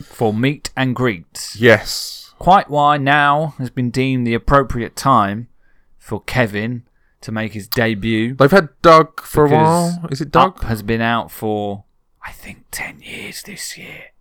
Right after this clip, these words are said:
Speaker 1: What the hell?
Speaker 2: Is, is, is Doug?
Speaker 1: Doug has been there. I have
Speaker 2: Doug,
Speaker 1: the
Speaker 2: Doug's the
Speaker 1: photo.
Speaker 2: dog, right?
Speaker 1: Doug's the dog, and the kid is, uh,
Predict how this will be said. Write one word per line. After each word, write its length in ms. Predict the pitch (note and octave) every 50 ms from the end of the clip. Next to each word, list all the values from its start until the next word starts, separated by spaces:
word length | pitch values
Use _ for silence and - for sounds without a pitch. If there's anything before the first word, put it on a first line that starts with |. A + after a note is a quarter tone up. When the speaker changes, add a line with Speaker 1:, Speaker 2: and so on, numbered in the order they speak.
| _
Speaker 1:
What 280 | - - - - - -
the 80 | -
hell? 680 | - - - - - - - - - - - - _ _ _ -
Speaker 2:
Is, 80 | A#2+ A#2+ - _ -
is, 300 | A2 A#2 A#2 - - - _ _ -
is 280 | - A#2 A2+ A2 - - _ _ _ -
Doug? 280 | C3 C3+ D3 C#3+ - _ _ -
Speaker 1:
Doug 220 | - F3 G#3 G3+
has 100 | F#3+ F3+ -
been 160 | - D#3+ D3+
there. 140 | D3 D3 D3+ D#3
I 120 | E3 F3
have 80 | F3 F3
Speaker 2:
Doug, 100 | C#3+ A#2+
Speaker 1:
the 40 | B2
Speaker 2:
Doug's 240 | - - E3 F3+ D#3+
the 60 | C3 A#2+
Speaker 1:
photo. 120 | D#3+ B2+ A2 G2
Speaker 2:
dog, 80 | F#2
right? 240 | G#2 A#2+ D3 - - _ _ _ _ -
Speaker 1:
Doug's 280 | - D#3+ F3 F#3+ D#3+ -
the 60 | D#3+
dog, 360 | C#3 - D#3+ D3 D3 D#3 D3 - -
and 160 | C3+ B2+ C3+
the 60 | E3+
kid 420 | - - - F#3 F#3 F3 D#3+ - - -
is, 400 | C#3 C#3 C#3 C#3 C#3 B2 A2+ C3
uh, 440 | C3 B2+ B2 B2 B2 B2 B2 B2 A#2+